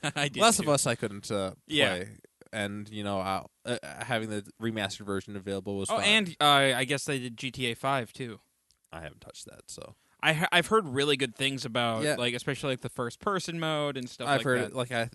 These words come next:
Speaker 2: do think that would be kind of fun, but I don't know if I could bring myself
Speaker 1: I'm
Speaker 2: to.
Speaker 1: gonna wait until next year when it's, like, twenty bucks in the,
Speaker 2: Yeah.
Speaker 1: in, like, the bin.
Speaker 2: <laughs>
Speaker 1: I'll pick it up then. Have some fun. Uh, but yeah, I don't know.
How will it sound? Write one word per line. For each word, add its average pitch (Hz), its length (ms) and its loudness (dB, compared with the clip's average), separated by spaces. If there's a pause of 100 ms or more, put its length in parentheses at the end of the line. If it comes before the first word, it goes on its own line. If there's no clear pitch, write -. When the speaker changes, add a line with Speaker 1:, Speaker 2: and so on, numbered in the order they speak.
(180)
Speaker 2:
do 123 160 0
think 117 140 -4
that 107 160 -2
would 104 240 -4
be 107 180 -6
kind 95 220 -12
of 92 80 -12
fun, 92 320 -6
but 87 260 -6 (100)
I 104 140 -2
don't 90 140 -2
know 90 280 -6
if - 140 -14
I 87 60 -4
could - 260 -18
bring - 160 -14
myself 85 260 -10
Speaker 1:
I'm 143 180 4
Speaker 2:
to. 151 40 -2
Speaker 1:
gonna 147 180 2
wait 135 280 4
until 123 520 0
next 120 380 -4
year 135 220 -2
when 131 160 -6
it's, 120 180 -10
like, 110 240 -4
twenty 117 220 -6
bucks - 580 -6
in 117 220 -10
the, 101 240 -10 (380)
Speaker 2:
Yeah. 90 160 -6
Speaker 1:
in, 107 100 -8
like, 107 260 -10
the 120 80 -6
bin. 107 460 -6 (240)
Speaker 2:
<laughs> 123 80 -2 (1300)
Speaker 1:
I'll 110 100 -8
pick 127 180 -8
it 110 80 -6
up 98 140 -10
then. 98 360 -10 (140)
Have 107 160 -8
some 107 140 -12
fun. 107 380 -12 (1200)
Uh, 90 580 -8
but 117 140 -12
yeah, 156 320 -2
I 220 60 -6
don't 392 140 -12
know. - 100 -14